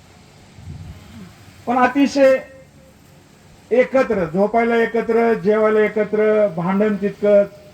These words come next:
गोंधळ तितकाच. त्यावेळेस त्यांना माहित नव्हतं मी काय होणार आहे, मला माहित नव्हतं ते काय होणार आहेत, पण आम्ही अतिशय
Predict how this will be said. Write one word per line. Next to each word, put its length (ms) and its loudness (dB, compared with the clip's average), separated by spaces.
गोंधळ 360 2
तितकाच. 500 -2
त्यावेळेस 340 4
त्यांना 320 2
माहित 280 0
नव्हतं 240 0
मी 160 -2
काय 280 2
होणार 300 -2
आहे, 300 -10
मला 340 2
माहित 260 0
नव्हतं 240 -2
ते 180 -2
काय 260 -2
होणार 260 -4
आहेत, 140 -6
पण 180 4
आम्ही 300 0
अतिशय 580 0